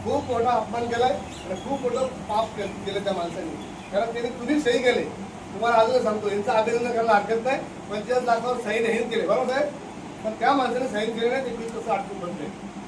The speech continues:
आता जी कंडिशन अशी आहे, जल जीवन मिशन योजनेचे ठेकेदार आत्महत्या करतायत, घाटावर एकाने आत्महत्या केली, शासनाकडे दिले द्यायला पैसे नाहीत, आणि आता अशी पोझिशन झाली की जर आपण आंदोलन करीत बसलो, तक्रार करीत बसलो,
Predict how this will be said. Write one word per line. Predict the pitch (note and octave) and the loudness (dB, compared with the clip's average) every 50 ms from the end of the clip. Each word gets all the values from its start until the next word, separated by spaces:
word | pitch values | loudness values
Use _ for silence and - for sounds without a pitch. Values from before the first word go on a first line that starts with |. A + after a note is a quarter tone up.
| - | -8
आता | - F#3+ - A3+ A#3 | -8 -4 -4 -4 -4
जी | A#3 A#3 | -2 -4
कंडिशन | A3+ A#3 A#3 A3+ A#3 A#3 A#3 | -4 -4 -2 -2 -2 0 0
अशी | A3+ G#3+ G3+ G#3 A3+ | 0 0 -2 -2 0
आहे, | A3+ A3+ A3+ | 2 2 2
जल | A3 G#3+ G#3+ | 2 0 -2
जीवन | G#3+ G#3 G#3+ A3 A3 G#3+ | -4 -4 -4 -2 -2 -2
मिशन | G#3 G3 - G3 G3+ G3 F3+ F#3+ F#3+ G#3+ G#3+ | -4 -4 -6 -8 -10 -10 -10 -8 -6 -4 -2
योजनेचे | G#3 G3 F#3+ F#3 G#3 G#3 G#3+ - - G#3+ G#3 | 0 -2 -2 -2 -2 -4 -4 -4 -4 -4 -4
ठेकेदार | - - E3 - G3+ G3+ A3 G#3+ | -4 -4 -4 -4 0 2 2 4
आत्महत्या | G3+ - - - - G#3+ G#3 G3+ G#3 | 4 2 2 0 -2 -2 -4 -2 -4
करतायत, | G#3 G3 G3 - - G#3+ G#3+ G3 E3 - - - - - G3 E3+ - - E3 D#3+ - - D#3 | -4 -4 -4 -4 -2 0 0 0 0 -2 -4 -8 -12 -12 -12 -12 -12 -12 -12 -12 -12 -10 -6
घाटावर | D#3+ D#3+ E3 - G3 G#3 G#3 G#3+ G#3 | -4 -4 -2 0 2 2 2 2 0
एकाने | G3 F#3+ F#3+ G3+ G3+ G3+ | 0 0 0 0 0 0
आत्महत्या | F#3+ F#3 F3+ - G3+ G3 F#3 F#3+ G3+ G#3 | 0 0 -2 -2 -4 -4 -2 -2 -4 -4
केली, | G3+ - G#3 F#3+ G#3+ A3+ A3 - G3 - - - - - - - - - - - - | -2 -2 -2 0 0 0 -2 -2 -4 -6 -8 -10 -10 -10 -10 -10 -10 -10 -10 -4 -2
शासनाकडे | F3+ F3 - G#3 G3+ G3+ G3 G3+ G3+ G3+ G3+ | -2 -2 0 0 0 0 0 0 0 -2 -2
दिले | G3 F#3 F#3 F#3+ G3+ G3 | -2 -2 -2 0 0 2
द्यायला | F#3+ F#3 F#3 - | 2 2 4 2
पैसे | - - F3+ F3+ E3+ F3 G3+ | 2 0 -2 -4 -2 -2 0
नाहीत, | G3+ G3+ G3+ A3 A#3 - - - - - - - - - - - | 2 4 4 4 4 2 0 -4 -6 -8 -10 -10 -10 -10 -10 -6
आणि | - F3+ | -4 -4
आता | F3+ F3+ F3+ F3 A3 | -2 -2 -2 -2 0
अशी | G#3+ G3 G3+ G3 - | 0 0 0 0 0
पोझिशन | G3+ G#3 A3+ A3 - A3+ A3+ | 0 2 2 2 2 2 2
झाली | G3+ F#3 F#3 F#3+ F#3 | 4 4 4 2 0
की | D#3 C#3+ E3 E3+ - | 0 -2 -4 -6 -2
जर | F#3+ A3 | 0 2
आपण | A#3 A3+ G#3+ G#3 G#3+ A3+ | 2 2 2 2 2 2
आंदोलन | G#3+ G3+ G3 G3 G#3 G#3+ | 0 0 0 0 0 0
करीत | G#3+ G3+ G#3+ G#3 G#3 G3 | 0 0 -2 -4 -2 -2
बसलो, | G#3 G3 F3+ G#3 A3+ A#3 A#3 | -4 -4 0 4 4 4 4
तक्रार | A3+ G#3 F#3 - G3 G3+ G#3 | 4 0 -2 -2 -2 -2 -2
करीत | G#3+ G#3+ G#3+ G#3+ - | -2 -2 -2 -2 -2
बसलो, | G3+ G3+ G3+ G3+ A#3 B3+ A#3+ A3 F3 | -2 -2 -2 4 6 8 8 8 6